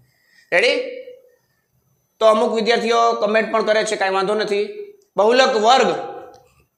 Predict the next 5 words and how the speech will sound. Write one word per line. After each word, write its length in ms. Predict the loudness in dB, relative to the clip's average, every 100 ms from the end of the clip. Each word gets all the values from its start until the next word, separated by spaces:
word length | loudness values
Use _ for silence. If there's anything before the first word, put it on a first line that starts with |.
| _ _ _ _ _ _ -2
સૌથી 400 | -2 0 -2 -4
મોટી 520 | -4 -4 -4 -4 -4
આવૃત્તિ 560 | -4 -2 -4 -4 -4 -4
ધરાવતો 680 | -6 -8 -8 -6 -6 -6
વર્ગ 400 | -6 -6 -8 -12